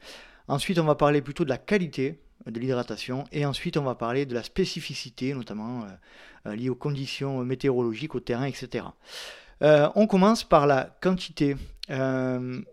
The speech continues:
donc, comme d'habitude, et à chaque fois, euh, j'ai toujours des questions d'auditeurs. Donc là, j'ai une question de Loïc Box Trail. Alors, il me pose la question, faut-il boire toutes les X minutes ou à sa soif ?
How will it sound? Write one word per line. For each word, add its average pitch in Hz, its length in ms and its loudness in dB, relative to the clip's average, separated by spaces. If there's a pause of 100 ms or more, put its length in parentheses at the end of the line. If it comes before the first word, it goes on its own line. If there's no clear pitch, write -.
(140)
donc, 156 260 4
comme 196 160 4
d'habitude, 196 440 2
et 156 100 6
à 131 60 4
chaque 139 200 -4
fois, 185 520 4
euh, 127 580 0
j'ai 123 140 -6
toujours 180 200 2
des 151 80 0
questions 147 320 -2
d'auditeurs. 131 680 2
Donc 127 180 -4
là, 160 120 6
j'ai 143 80 -4
une 131 100 -4
question 135 260 -2
de 135 80 0
Loïc 151 480 0
Box 127 400 -4
Trail. 123 400 -2 (840)
Alors, 151 320 6 (240)
il 170 80 2
me 151 40 0
pose 180 180 8
la 175 100 10
question, 170 300 2
faut-il 147 300 -2
boire 147 280 6
toutes 175 180 -4
les 143 360 2
X 196 240 -4
minutes 180 420 2
ou 175 160 4
à 175 40 6
sa 175 160 -2
soif ? - 400 -4